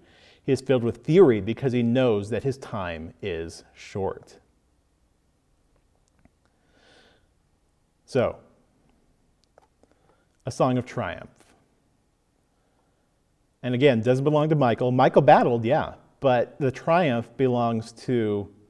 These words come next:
who? The people of God, the people who follow the, the Lamb, who by the blood of the Lamb and by the word of their testimony, that's how they triumph over, over this, the Satan, over this accuser.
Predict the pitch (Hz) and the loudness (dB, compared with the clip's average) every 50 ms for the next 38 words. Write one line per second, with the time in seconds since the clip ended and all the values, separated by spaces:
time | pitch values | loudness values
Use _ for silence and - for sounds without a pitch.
0 | _ _ _ _ _ _ _ _ - 123 143 202 220 214 - - - - 143 - | _ _ _ _ _ _ _ _ -2 0 0 0 0 -4 -8 -8 -6 -4 -4 -2
1 | 170 151 135 131 127 143 170 127 98 98 - - 156 139 156 139 120 131 123 - | -2 -2 -2 2 2 2 2 2 0 -2 -6 -6 -4 -2 -2 -2 -4 -4 -2 0
2 | 135 135 143 143 139 139 135 127 120 127 127 120 117 127 - - 117 110 131 139 | 2 2 2 2 0 0 -2 -2 -2 -2 -2 0 -2 -4 -4 -6 -6 -6 -6 -6
3 | 127 95 87 101 117 113 104 107 104 - - - - _ _ _ - 131 143 151 | -6 -8 -8 -8 -8 -6 -6 -8 -10 -12 -18 -20 -20 _ _ _ 2 2 4 4
4 | 151 131 135 143 139 139 127 120 120 113 117 139 147 135 113 95 90 92 87 - | 2 2 2 2 2 2 0 -2 -2 -4 -2 -2 -4 -4 -4 -6 -8 -10 -12 -14
5 | _ _ - - _ - 131 131 120 131 135 139 135 131 117 123 123 120 110 101 | _ _ -20 -20 _ -10 -6 -2 0 0 2 2 0 -2 -2 -2 -4 -4 -4 -4
6 | 101 104 - - 156 151 156 - 117 95 90 85 85 87 82 - _ _ - 123 | -6 -6 -6 -6 -6 -6 -6 -8 -10 -10 -10 -10 -12 -14 -14 -16 _ _ -4 -2
7 | 135 147 147 - - 135 123 117 107 101 - - 127 113 104 98 - - - _ | -2 -2 -2 -4 -6 -6 -4 -4 -6 -6 -8 -8 -8 -8 -8 -10 -12 -14 -14 _
8 | - 139 143 139 123 113 113 104 98 101 101 - - _ _ _ _ _ _ _ | -4 -2 0 0 -2 -2 -4 -4 -4 -6 -8 -12 -18 _ _ _ _ _ _ _
9 | _ - 123 123 113 117 107 104 101 - - - - 117 110 - - 117 101 95 | _ -8 -6 -4 -4 -4 -4 -4 -8 -10 -12 -14 -10 -10 -8 -6 -4 -4 -4 -4
10 | 92 92 - 127 120 123 120 107 107 - - 107 - - 110 92 82 - - - | -6 -6 -4 -4 -4 -2 -2 -4 -4 -6 -8 -12 -12 -12 -12 -12 -10 -12 -14 -16
11 | - | -16